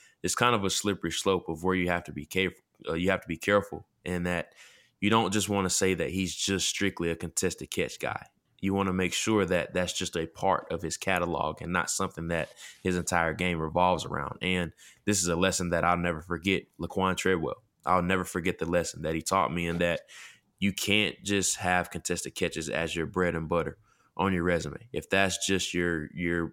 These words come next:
your bread and butter on your resume, you're not gonna be very successful in, in the league. But if that's a part of your catalog, like we see now with Ja'Marr Chase, and I think something that a lot of people missed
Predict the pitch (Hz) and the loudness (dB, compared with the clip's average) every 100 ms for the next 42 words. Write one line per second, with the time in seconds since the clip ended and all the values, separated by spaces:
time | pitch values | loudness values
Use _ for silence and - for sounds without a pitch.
0 | - 90 80 90 87 92 92 85 82 80 | -2 -2 2 2 4 2 2 2 -2 2
1 | 117 95 87 80 95 98 76 87 87 82 | 2 4 0 0 2 2 0 -2 -2 -2
2 | 87 85 - - 80 82 - - 82 85 | 0 -2 -4 -2 -2 -2 -8 -10 -6 -6
3 | - 85 80 87 69 - 92 87 - - | -6 -8 -4 -2 -4 -2 0 0 -4 -18
4 | - - 85 95 90 - 73 - - 87 | -14 -6 0 2 2 0 -6 -6 0 2
5 | 71 - 82 80 80 104 107 90 87 82 | 2 -2 -6 -4 -2 2 2 4 4 2
6 | 80 85 - 95 - 98 85 92 104 82 | 2 -2 0 0 0 0 0 0 0 0
7 | 80 - 90 87 90 87 80 - 120 95 | -2 -4 -2 -2 -2 0 0 2 2 2
8 | - 85 87 - 90 - 95 92 92 87 | 0 0 0 -2 -2 -2 -2 -2 0 2
9 | 82 87 87 85 76 85 113 98 | 2 2 0 -4 -4 0 0 0